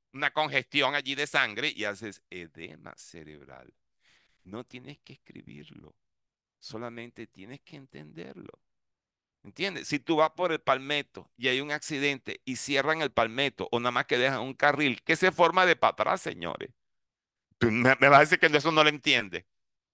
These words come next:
Ay, por favor. Entonces, por favor, trata de usar esas neuronas que tiene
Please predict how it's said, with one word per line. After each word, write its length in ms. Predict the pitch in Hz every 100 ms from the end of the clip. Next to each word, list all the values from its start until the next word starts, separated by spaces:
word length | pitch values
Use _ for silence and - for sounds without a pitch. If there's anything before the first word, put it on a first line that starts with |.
| _ -
Ay, 200 | 101 80
por 180 | -
favor. 480 | - 76 76 71 62 _ - -
Entonces, 400 | 82 80 113 -
por 180 | - 104
favor, 400 | 95 113 90 76
trata 400 | - - - 107
de 80 | 131
usar 400 | 143 - 90 85
esas 240 | 139 135
neuronas 600 | 127 127 127 123 73 78 123
que 100 | 147
tiene 400 | - 90 -